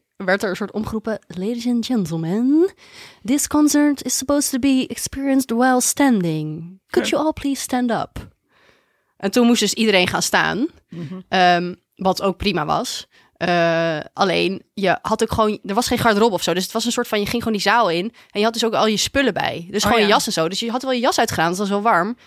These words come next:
Speaker 1: Maar daar stond je mee in je handen.
Speaker 2: Oh.
Speaker 1: Dus je stond ook een beetje zo, alsof je op doorreis was. Een beetje een soort raar, plomp verloren
Speaker 2: <laughs>
Speaker 1: daar in die zaal. Wat niet echt bijdroeg aan de sfeer.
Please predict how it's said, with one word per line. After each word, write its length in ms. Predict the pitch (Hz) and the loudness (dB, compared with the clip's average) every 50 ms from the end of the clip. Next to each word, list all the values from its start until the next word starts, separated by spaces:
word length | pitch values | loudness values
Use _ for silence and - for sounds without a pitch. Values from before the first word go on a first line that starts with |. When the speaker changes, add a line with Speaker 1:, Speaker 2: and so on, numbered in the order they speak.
| _ _ | _ _
Speaker 1:
Maar 100 | - 226 | -2 -2
daar 100 | 226 220 | -2 -2
stond 200 | - 294 294 269 | -2 -2 -2 0
je 60 | - | 2
mee 120 | 247 214 190 | 2 2 2
in 80 | 196 214 | 2 0
je 80 | 214 | 0
handen. 460 | 190 214 262 240 180 - - - 160 - - | 2 2 2 2 2 -2 -4 -8 -10 -12 -8
Speaker 2:
Oh. 200 | 247 247 240 202 165 156 - _ | -6 -4 -4 -4 -8 -12 -18 _
Speaker 1:
Dus 140 | - 247 262 | -6 -2 0
je 60 | 302 | 0
stond 260 | 269 - - 349 339 | 0 2 0 0 0
ook 60 | 349 311 | 0 -2
een 60 | 285 | 0
beetje 220 | 277 302 277 285 254 | -2 -2 -2 -4 -2
zo, 240 | - 269 269 269 | 0 2 2 2
alsof 260 | 247 - 220 277 277 - | 0 0 -4 -6 -4 -6
je 60 | 262 | -6
op 120 | 170 156 | -8 -4
doorreis 400 | - 196 247 302 311 311 302 - | -4 -2 0 2 2 2 0 0
was. 160 | - 294 294 | -2 -2 -2
Een 60 | 285 269 | -2 -2
beetje 140 | 262 247 | -2 -4
een 60 | 247 240 233 208 | -4 -6 -6 -6
soort 120 | 180 180 | -6 -4
raar, 260 | 190 226 254 262 262 262 _ | -2 0 0 0 -2 -4 _
plomp 220 | - 254 262 269 262 | -2 0 2 2 2
verloren 560 | - 233 220 220 240 311 349 320 277 240 214 220 | 2 2 2 2 2 2 2 2 2 0 2 2
Speaker 2:
<laughs> 40 | 226 | 2
Speaker 1:
daar 100 | 233 220 | 2 2
in 120 | - 233 220 202 | 2 0 0 0
die 80 | - | 0
zaal. 360 | - 185 165 196 247 294 359 453 - - - 196 - - - 285 285 277 - - - - - _ | 0 2 2 2 2 4 2 0 0 -2 -6 -6 -8 -10 -16 -18 -18 -18 -18 -20 -20 -20 -20 _
Wat 300 | - 220 233 285 285 - | -4 2 2 2 2 4
niet 200 | 277 311 359 247 | 4 4 4 4
echt 160 | 262 277 220 | 2 -2 0
bijdroeg 480 | 208 226 240 247 220 226 240 233 - - - | 0 0 0 2 0 -2 -4 -4 -4 -2 0
aan 380 | 185 196 208 202 202 202 - - | 2 2 2 2 0 -4 -6 -10
de 160 | - 202 208 | -6 -2 -2
sfeer. 460 | - - - 170 165 151 - - - | -2 -2 -2 -4 -6 -6 -8 -10 -10